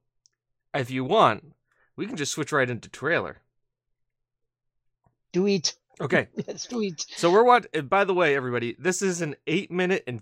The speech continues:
Speaker 1: fifty-two second trailer. So it's gonna last a little while. Um,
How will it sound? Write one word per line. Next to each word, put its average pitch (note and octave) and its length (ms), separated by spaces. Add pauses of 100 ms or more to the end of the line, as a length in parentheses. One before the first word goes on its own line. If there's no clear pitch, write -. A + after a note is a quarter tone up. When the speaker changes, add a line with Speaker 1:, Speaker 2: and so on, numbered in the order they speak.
(140)
Speaker 1:
fifty-two E3+ 480
second C3+ 400
trailer. G#2+ 500 (1400)
So C3+ 220
it's C3+ 140
gonna E3 220
last D3 440
a D3 40
little B2 280
while. G#2 460 (500)
Um, G#2 420